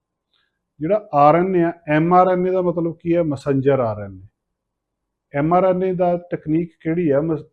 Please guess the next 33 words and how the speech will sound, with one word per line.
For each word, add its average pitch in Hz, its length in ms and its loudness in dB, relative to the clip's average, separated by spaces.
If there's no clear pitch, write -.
ਐ, 151 80 -4
ਆਰ 139 220 0
ਐਨ 170 160 -4
ਏ, 180 100 -8
ਜਿਹੜਾ 156 220 -2
ਆਰ 135 160 0
ਐਨ 165 200 -2
ਏ 160 40 -2
ਆ, 170 160 -2
ਅਸਲ 156 220 -6
ਦੇ 165 80 -4
ਵਿੱਚ 156 300 -6
ਇਹ 165 240 -6
ਇੱਕ 156 260 -8
ਕਹਿ 156 240 -2
ਲਓ 175 160 2
ਕਿ, 151 520 -2
ਅ, 139 260 -4
ਸਾਡੀ 143 640 0
ਬਾਡੀ 131 600 2
ਨੇ 143 540 -2
ਕਿਹੜੀ 220 280 4
ਪ੍ਰੋਟੀਨ 170 560 0
ਬਣਾਉਣੀ 151 360 0
ਆ, 175 60 0
ਉਹ 185 220 2
ਇੰਸਟਰਕਸ਼ਨ 185 680 -2
ਦੇਣ 180 200 0
ਵਾਲੀ 180 200 0
ਚੀਜ਼ 170 340 -10
ਐਮ 151 180 -6
ਆਰ-, 147 140 0
ਅ, 127 420 -16